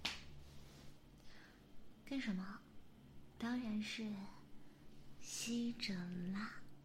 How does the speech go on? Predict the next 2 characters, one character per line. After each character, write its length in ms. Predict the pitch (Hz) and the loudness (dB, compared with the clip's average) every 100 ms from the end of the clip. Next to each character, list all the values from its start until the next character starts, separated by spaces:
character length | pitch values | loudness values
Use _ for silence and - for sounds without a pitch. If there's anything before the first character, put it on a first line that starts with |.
| - - - - - - - - - - - - - - - - - - - - - - - - - - - - - - - - - - - - - - - - - - - - - - | -10 -8 -4 -4 -6 -8 -8 -6 -6 -6 -8 -8 -10 -10 -10 -10 -14 -8 -8 -8 -14 -16 -10 -8 -8 -12 -16 -16 -12 -12 -12 -16 -16 -14 -14 -10 -8 -8 -14 -18 -18 -18 -18 -12 -10 -10
很 220 | - 214 247 | 4 6 6
好， 280 | - - | 2 -2